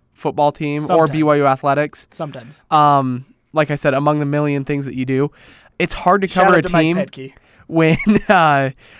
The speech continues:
Speaker 1: when they're just not good. And it's
Speaker 2: That's true.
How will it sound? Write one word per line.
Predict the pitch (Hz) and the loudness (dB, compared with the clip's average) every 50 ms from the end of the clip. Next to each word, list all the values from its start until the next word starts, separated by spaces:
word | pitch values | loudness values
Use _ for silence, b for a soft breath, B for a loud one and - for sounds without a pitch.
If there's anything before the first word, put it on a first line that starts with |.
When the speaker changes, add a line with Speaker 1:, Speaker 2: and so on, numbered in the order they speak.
| b b b | b b b
Speaker 1:
when | - 160 160 165 160 156 151 143 - _ _ _ _ _ _ | -2 0 0 2 2 0 -2 -4 -8 _ _ _ _ _ _
they're | - 156 156 165 156 147 | -4 0 2 2 2 2
just | 143 156 147 - - | 0 -2 -4 0 0
not | 147 139 131 | 0 0 0
good. | 120 131 120 127 113 - - _ _ _ _ 160 | -2 -6 -8 -8 -10 -14 -16 _ _ _ _ -4
And | 156 151 147 143 139 139 135 135 127 131 - - | -2 -2 0 0 -2 -2 -2 -4 -4 -6 -6 -4
it's | 151 147 135 131 - - - | -2 -2 -2 -2 -4 -10 -12
Speaker 2:
That's | 202 208 202 | -12 -12 -10
true. | - 214 196 | -10 -10 -10